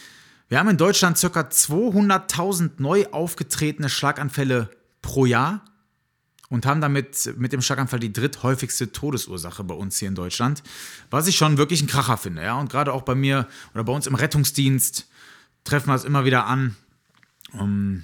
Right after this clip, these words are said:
ja, deswegen wollen wir drüber sprechen. So ein Schlaganfall, was passiert denn da überhaupt im Körper, ja? Ähnlich wie beim Herzinfarkt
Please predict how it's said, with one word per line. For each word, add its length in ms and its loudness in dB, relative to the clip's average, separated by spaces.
ja, 220 -4
deswegen 280 2
wollen 100 4
wir 60 2
drüber 160 0
sprechen. 460 -4
So 140 -6
ein 60 -2
Schlaganfall, 920 0
was 420 0
passiert 440 2
denn 140 2
da 100 4
überhaupt 460 -2
im 140 -4
Körper, 440 0
ja? 300 0
Ähnlich 580 4
wie 240 -4
beim 220 2
Herzinfarkt 1120 0